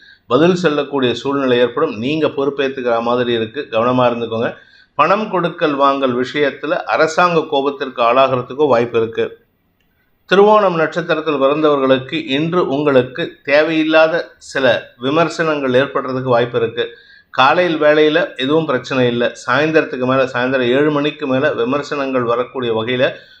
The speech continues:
உங்களுடைய உறவுகளே உங்களை பற்றி விமர்சனம் பேசுவார்கள். அதனால கவனமா இருந்துக்கோங்க. மாலைக்கு பிறகு, அதாவது இரவு ஏழு மணிக்கு மேல குடும்ப சூழ்நிலை, அதாவது உங்களுடைய தந்தை வழி உறவினர்கள் மூலமாக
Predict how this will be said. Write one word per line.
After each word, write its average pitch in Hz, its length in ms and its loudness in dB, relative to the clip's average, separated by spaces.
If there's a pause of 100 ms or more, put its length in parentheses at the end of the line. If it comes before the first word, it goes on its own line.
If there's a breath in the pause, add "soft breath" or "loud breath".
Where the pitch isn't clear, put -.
உங்களுடைய 127 420 2
உறவுகளே 160 680 4
உங்களை 131 280 0
பற்றி 127 520 -6
விமர்சனம் 135 540 -2
பேசுவார்கள். 123 640 0
அதனால 117 340 -2
கவனமா 120 460 2
இருந்துக்கோங்க. 117 420 -4 (460 soft breath)
மாலைக்கு 180 600 0
பிறகு, 139 380 2
அதாவது 127 320 2
இரவு 135 300 2
ஏழு 151 260 2
மணிக்கு 165 380 -2
மேல 147 500 0
குடும்ப 175 560 0 (240)
சூழ்நிலை, 143 680 0
அதாவது 135 460 0 (500)
உங்களுடைய 131 540 0
தந்தை 160 380 2
வழி 156 440 0
உறவினர்கள் 143 600 0
மூலமாக 123 720 0